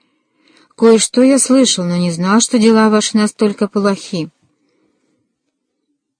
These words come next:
Он с минуту смотрел в суровое лицо Броуди,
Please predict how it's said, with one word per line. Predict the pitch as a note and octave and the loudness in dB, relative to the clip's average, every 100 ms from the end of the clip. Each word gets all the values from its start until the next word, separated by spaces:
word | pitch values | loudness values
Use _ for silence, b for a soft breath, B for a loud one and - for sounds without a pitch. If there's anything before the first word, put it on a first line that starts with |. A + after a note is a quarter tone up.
| _ _ _ | _ _ _
Он | G#3+ B3+ | 0 0
с | - | 0
минуту | G3 F#3+ A#3+ A#3+ | -2 0 2 0
смотрел | - E3+ F3 F#3 G#3 | -2 -6 -6 -4 -4
в | |
суровое | - E3 E3+ E3+ | -4 -2 0 0
лицо | E3 D#3+ - E3 | -4 -8 -8 -6
Броуди, | D#3 D3+ D#3 D3 D#3+ | -6 -6 -8 -10 -16